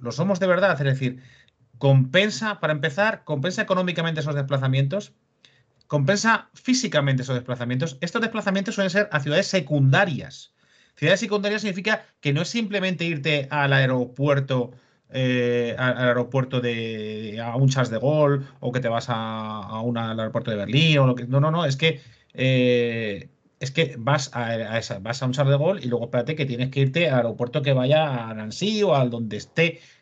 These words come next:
las narices. Estaba hablando de Francia, que es lo más fácil, pero imagínate estos países balcánicos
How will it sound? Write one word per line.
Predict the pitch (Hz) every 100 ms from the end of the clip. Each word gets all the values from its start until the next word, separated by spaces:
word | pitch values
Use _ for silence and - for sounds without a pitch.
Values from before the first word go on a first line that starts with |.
| -
las | 131
narices. | 123 131 139 139
Estaba | 135 120 123
hablando | 127 131
de | 127
Francia, | 147 120
que | 110
es |
lo | 120
más | 123
fácil, | 143 151
pero | 117
imagínate | 107 123 127
estos | 135 135
países | 131 131 135 131
balcánicos | 127 139 160 151 185